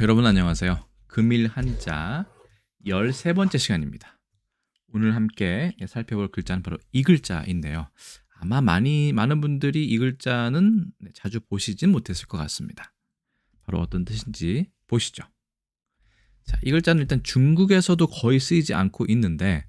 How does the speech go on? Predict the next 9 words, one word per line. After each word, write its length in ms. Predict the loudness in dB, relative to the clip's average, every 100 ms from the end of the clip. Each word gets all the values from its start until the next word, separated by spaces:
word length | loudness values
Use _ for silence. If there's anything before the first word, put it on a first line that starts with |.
| -14 _ _
봉쇄, 640 | 4 6 8 6 4 2
봉자, 600 | 2 2 2 2 -2 -4 _ _ _ _ _
그죠? 240 | _ -14 -6
펑 340 | 0 2 0 -4
이런 280 | -4 -2 -2
글자에 640 | -4 -4 -4 0 0 0 -4 _ _ _ _ _
고자로 460 | 4 4 6 4 4
되어 80 | 2
있습니다. 420 | -2 -10 -18